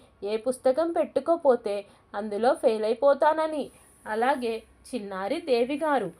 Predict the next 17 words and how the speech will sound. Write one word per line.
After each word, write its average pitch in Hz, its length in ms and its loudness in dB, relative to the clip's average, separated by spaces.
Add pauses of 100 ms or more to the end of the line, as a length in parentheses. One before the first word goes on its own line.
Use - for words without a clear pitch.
(280)
"మరి 240 420 -4 (120)
తమరికెందుకు 277 640 -2
అన్ని 302 280 4
పుస్తకాలు 320 540 -2
పెట్టుకున్నట్లు? 349 920 2 (640)
మీ 320 320 0 (280)
కసలే 214 400 2
ఊరు 277 260 4
పట్టని 294 440 4
తెలివుంది 254 600 0
గంట 302 180 0
కదా, 320 400 4 (360)
నాకు 285 220 -2
కోపం 220 480 0
తెప్పిస్తే 233 800 0 (140)
నేను 240 240 2
ఊరుకుంటానా?" 277 920 2